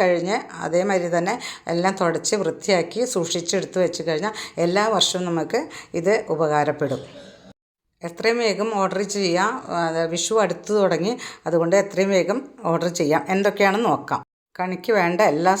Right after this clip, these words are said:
സാധനവും ഇതിലുണ്ട്. നമുക്ക് വിഷുക്കണി ഒരുക്കുന്നതിൻ്റെ കിറ്റാണ് നമ്മൾ കൊടുക്കാൻ പോകുന്നത്. അപ്പോൾ അതിന്, അതിലെന്തൊക്കെയുണ്ടെന്ന് നോക്കാം. ആദ്യമായിട്ട് നമുക്ക്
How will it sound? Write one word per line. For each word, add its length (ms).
സാധനവും 400
ഇതിലുണ്ട്. 420
നമുക്ക് 280
വിഷുക്കണി 520
ഒരുക്കുന്നതിൻ്റെ 540
കിറ്റാണ് 480
നമ്മൾ 220
കൊടുക്കാൻ 340
പോകുന്നത്. 320
അപ്പോൾ 160
അതിന്, 200
അതിലെന്തൊക്കെയുണ്ടെന്ന് 880
നോക്കാം. 300
ആദ്യമായിട്ട് 460
നമുക്ക് 240